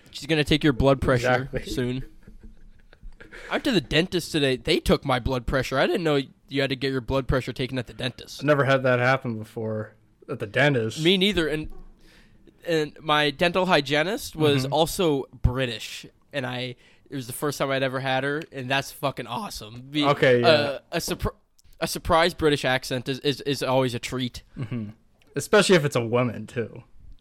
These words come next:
Speaker 2: If it was a guy, it doesn't have the same, you know, warmth to it.
Speaker 1: I don't know, man. I,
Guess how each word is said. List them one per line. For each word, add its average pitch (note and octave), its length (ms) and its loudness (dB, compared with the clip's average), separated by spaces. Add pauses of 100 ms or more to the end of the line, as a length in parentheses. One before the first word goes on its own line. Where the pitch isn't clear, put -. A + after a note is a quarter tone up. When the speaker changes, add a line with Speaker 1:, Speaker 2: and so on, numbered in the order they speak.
(240)
Speaker 2:
If D3 80 4
it C#3+ 40 2
was D3+ 160 4
a C3+ 60 -2
guy, C#3+ 280 6
it D3 40 6
doesn't D3+ 220 4
have C#3+ 160 4
the C3 60 -4
same, B2 640 2 (1040)
you C3+ 100 0
know, G2+ 380 -4 (320)
warmth A2+ 480 -2 (220)
to G#2 160 -6
it. G2 200 -14 (2500)
Speaker 1:
I B2 80 -10
don't A#2+ 80 -6
know, A#2+ 120 -2
man. A#2+ 180 -2
I, D3 120 -2